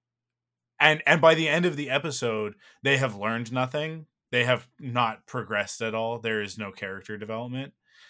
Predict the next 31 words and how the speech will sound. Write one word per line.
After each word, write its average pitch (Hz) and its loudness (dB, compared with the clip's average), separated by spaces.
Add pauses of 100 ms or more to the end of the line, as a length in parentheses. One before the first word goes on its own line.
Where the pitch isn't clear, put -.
(120)
They 123 4
are 113 4
the 113 0
same 107 -2
people 104 -8
at 98 -10
the 101 -14
beginning 98 -10
that 95 -12
they 95 -10
are 92 -10
at 90 -16
the 95 -20
end 87 -18
of 82 -20
the 90 -18
episode. 107 -8
And 92 -16
then 87 -20
the 87 -20
next 95 -16
time 92 -14
we 90 -18
see 98 -14
them, 113 -10
they're 101 -8
gonna 92 -16
be 90 -18
exactly 90 -18
the 90 -20
same. 92 -12